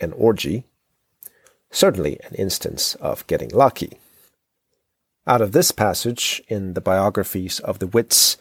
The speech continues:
in the historical records of Sima Qian, we get the proverbial expression in Chinese, "Liu Kun Song Ke," to ask Chun Yunkun to stay while showing other guests the door.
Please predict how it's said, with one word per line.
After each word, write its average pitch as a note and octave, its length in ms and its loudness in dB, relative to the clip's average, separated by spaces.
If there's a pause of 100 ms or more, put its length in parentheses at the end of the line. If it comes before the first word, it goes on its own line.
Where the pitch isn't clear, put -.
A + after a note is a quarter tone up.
(560)
in A2+ 100 2
the G2+ 60 -2
historical A2 480 2
records B2 440 2
of - 180 -2
Sima F#2 340 -2
Qian, F2+ 420 -2 (680)
we F2+ 100 -4
get - 460 2 (340)
the - 60 -20
proverbial A#2+ 640 2
expression A2 720 2
in G#2+ 160 -2
Chinese, F#2+ 760 -4 (440)
"Liu A2+ 220 4
Kun B2+ 260 0
Song A#2+ 320 0
Ke," - 380 -4 (840)
to - 140 -6
ask - 520 2
Chun A#2+ 220 2
Yunkun A#2 460 2
to - 120 -6
stay A2+ 480 4 (720)
while F#2+ 180 6
showing F2 500 2 (100)
other F#2 180 0
guests - 560 -2 (120)
the F#2+ 100 -2
door. G#2 400 2